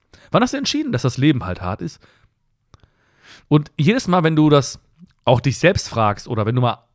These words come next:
deine Freunde oder Freundinnen mal fragst, wenn die so etwas sagen wie "Ich bin" <laughs> oder "Das Leben ist so", oder halt so allgemeingültige Aussagen, ja, die sehr, sehr überzeugt ausgesprochen werden,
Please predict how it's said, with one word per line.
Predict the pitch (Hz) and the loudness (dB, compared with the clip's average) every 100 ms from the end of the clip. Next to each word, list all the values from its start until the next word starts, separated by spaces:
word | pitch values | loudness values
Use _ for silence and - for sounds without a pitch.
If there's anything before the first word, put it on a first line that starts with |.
| - | -4
deine | 110 104 | -4 -4
Freunde | 113 170 262 143 | -2 -2 2 0
oder | 104 | 0
Freundinnen | - 131 180 160 110 101 | -2 0 0 0 -2 -4
mal | 92 | -8
fragst, | - 123 110 - - - - | -2 2 2 -2 -12 -20 -6
wenn | 113 151 | 2 4
die | 156 | 4
so | 127 | 4
etwas | 143 120 113 | 2 2 -2
sagen | 101 160 175 127 | 2 2 2 -2
wie | 98 | -6
"Ich | 101 127 - | -4 -6 0
bin" | 139 117 117 120 113 120 139 127 - - | 0 0 -4 -4 -4 -4 -4 -6 -10 -20
<laughs> | - | -6
oder | 123 | 0
"Das | 131 113 | 0 2
Leben | 131 139 | 2 2
ist | - - | -2 -4
so", | 147 123 110 143 131 165 - - - _ | 0 2 2 2 2 0 -6 -20 -20 _
oder | - 139 | 0 2
halt | 170 | 2
so | - | 2
allgemeingültige | 160 190 165 180 220 156 180 143 - | 0 2 2 2 4 2 2 0 0
Aussagen, | 175 175 135 87 78 - | 2 2 0 -4 -6 -12
ja, | 101 127 | -6 -4
die | 120 135 151 147 _ _ _ | -4 -4 -4 -6 _ _ _
sehr, | 110 147 175 | -8 -6 -4
sehr | 190 185 185 175 | 0 2 2 2
überzeugt | 143 127 - 175 220 - - _ _ _ _ - | 0 0 -2 -2 -2 -4 -16 _ _ _ _ 2
ausgesprochen | 160 220 - - 117 98 98 | 4 4 0 -4 -4 -4 -6
werden, | 82 80 | -6 -8